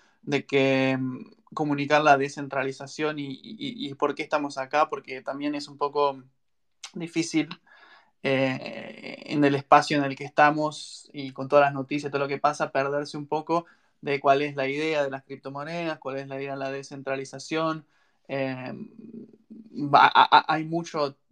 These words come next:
también charla de esto, ¿no? De, de ganar dinero y eso, pero también está bueno entender hacia dónde vamos, eh, entender lo que son las dao, la, la descentralización, y,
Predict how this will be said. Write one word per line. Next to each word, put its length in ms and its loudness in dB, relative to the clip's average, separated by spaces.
también 320 -8
charla 320 2
de 80 0
esto, 220 -10
¿no? 180 -4
De, 160 -6
de 160 -16
ganar 260 -4
dinero 340 -6
y 40 -6
eso, 200 -6
pero 160 -8
también 280 -10
está 240 -2
bueno 420 -4
entender 720 0
hacia 260 -4
dónde 200 -2
vamos, 640 2
eh, 280 -12
entender 560 -6
lo 120 -10
que 80 -20
son 160 -14
las 140 -6
dao, 440 4
la, 460 -12
la 220 -12
descentralización, 920 -10
y, 360 -2